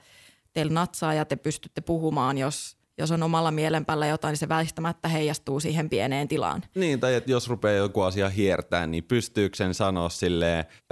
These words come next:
Speaker 2: ö, pahoittamatta i-, omaa mieltään tai
Speaker 1: Mm.
Speaker 2: toisen mieltä, että onko keskusteluyhteys niin, ö, suora,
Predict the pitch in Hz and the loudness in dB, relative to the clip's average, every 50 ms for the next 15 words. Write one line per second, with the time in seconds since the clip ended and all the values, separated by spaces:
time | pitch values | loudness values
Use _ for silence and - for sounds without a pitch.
0 | 87 87 82 82 80 78 73 - - - 92 92 95 - - 90 85 80 - 82 | 2 2 4 2 2 0 -2 -2 -2 -2 -2 -2 -2 -4 -4 -4 -4 -4 -4 -6
1 | - _ _ _ _ - 120 - - 123 127 131 120 107 98 98 92 90 87 82 | -8 _ _ _ _ -2 -2 0 0 0 2 2 2 2 2 0 0 0 0 0
2 | 87 85 85 85 - 82 - 254 269 254 214 175 98 95 92 95 90 87 85 80 | 0 -2 -2 -2 0 2 2 4 2 2 2 2 2 0 0 0 -2 -2 -2 0
3 | 78 78 76 82 80 82 - - _ _ _ _ _ _ - 101 101 101 95 95 | 0 0 0 0 0 0 -2 -6 _ _ _ _ _ _ -2 0 0 0 0 -2
4 | - - 107 107 104 - - - 90 - - 87 85 85 85 87 87 - - - | -2 0 0 0 0 -2 -4 -8 -8 -4 -2 0 2 2 2 2 0 -2 -2 -2
5 | 82 80 78 - 87 87 85 85 82 85 85 80 80 78 - _ _ _ - 85 | -2 -2 -2 -2 -2 -2 0 0 0 0 -2 -2 -4 -6 -8 _ _ _ -6 -6
6 | 82 82 - - 127 117 110 107 98 92 90 87 85 | -4 -4 -4 -2 0 2 2 2 2 2 0 0 -2